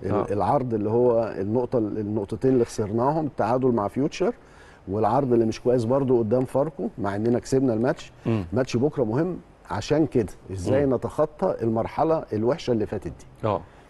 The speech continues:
Speaker 2: كأداء.
Speaker 1: كأداء ونتيجة،
Speaker 2: آه.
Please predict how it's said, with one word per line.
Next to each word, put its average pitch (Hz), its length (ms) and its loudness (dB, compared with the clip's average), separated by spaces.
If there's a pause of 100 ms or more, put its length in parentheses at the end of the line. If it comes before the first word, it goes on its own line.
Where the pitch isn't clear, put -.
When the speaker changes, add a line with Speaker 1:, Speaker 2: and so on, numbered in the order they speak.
(360)
Speaker 2:
كأداء. 120 380 0 (360)
Speaker 1:
كأداء 131 580 0
ونتيجة، 123 600 0
Speaker 2:
آه. 80 40 -6